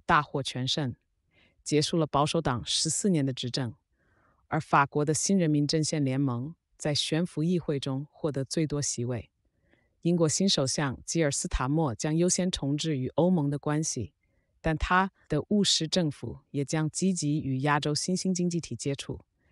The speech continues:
英国政治和安全分析师克里斯托弗·布莱克本指出，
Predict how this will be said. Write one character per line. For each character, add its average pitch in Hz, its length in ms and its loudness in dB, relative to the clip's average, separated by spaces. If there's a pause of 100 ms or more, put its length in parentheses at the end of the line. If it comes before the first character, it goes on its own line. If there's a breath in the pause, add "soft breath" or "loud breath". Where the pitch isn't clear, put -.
(340)
英 202 180 6
国 175 140 6
政 196 260 4
治 156 100 0
和 151 160 -2
安 165 200 4
全 156 180 -2
分 160 160 -2
析 160 140 -2
师 160 400 0
克 - 140 -2
里 151 100 0
斯 - 160 -6
托 175 180 0
弗· 151 220 -6
布 165 160 0
莱 147 160 4
克 190 200 -2
本 135 220 -2
指 123 140 -6
出， 156 320 -6